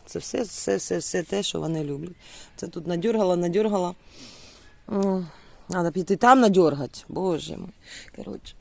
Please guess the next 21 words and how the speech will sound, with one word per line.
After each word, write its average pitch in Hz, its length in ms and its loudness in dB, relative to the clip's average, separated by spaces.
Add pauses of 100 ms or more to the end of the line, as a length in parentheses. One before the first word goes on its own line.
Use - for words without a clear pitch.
(340)
сьогодні 196 380 -10
я 196 60 -12
буду 165 220 -14
цим 175 220 -14
займатися. 156 480 -14 (220)
Надо 165 280 -6
вже 151 160 -8
цю 196 300 -6 (180)
дорізати 185 560 0
повністю. 165 540 -4 (720)
Як 143 260 -12
його? 147 180 -12 (1900)
Понятно, 147 440 -10
да? 160 240 -12 (120)
Бо 156 80 -4
я 160 100 0
її 156 140 2
там 160 200 2
частково 185 480 2
повирізала, 196 760 4
блін. 165 320 -2